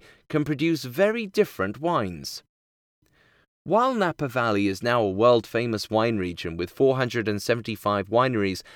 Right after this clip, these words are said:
and over a thousand different wine brands, the region's ascent to the world stage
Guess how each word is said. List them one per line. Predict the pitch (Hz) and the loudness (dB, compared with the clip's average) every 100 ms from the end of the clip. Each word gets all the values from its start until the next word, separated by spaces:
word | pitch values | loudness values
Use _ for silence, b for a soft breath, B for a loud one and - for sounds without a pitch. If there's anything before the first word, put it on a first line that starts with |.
| B | B
and | 120 | 2
over | 120 123 113 | 6 6 6
a | 107 | 2
thousand | - 135 156 147 113 98 | 2 -2 0 0 0 -2
different | 104 104 87 | -2 -2 0
wine | 104 151 143 | 0 2 2
brands, | 98 90 85 - b b b _ | 0 0 -6 -12 b b b _
the | 143 | 0
region's | 185 220 208 196 160 - | 2 0 0 0 0 -4
ascent | 131 - 214 98 | -4 0 0 0
to | - - | -8 -6
the | 104 | -4
world | 98 98 92 | 0 2 2
stage | - - 98 101 | -2 0 0 0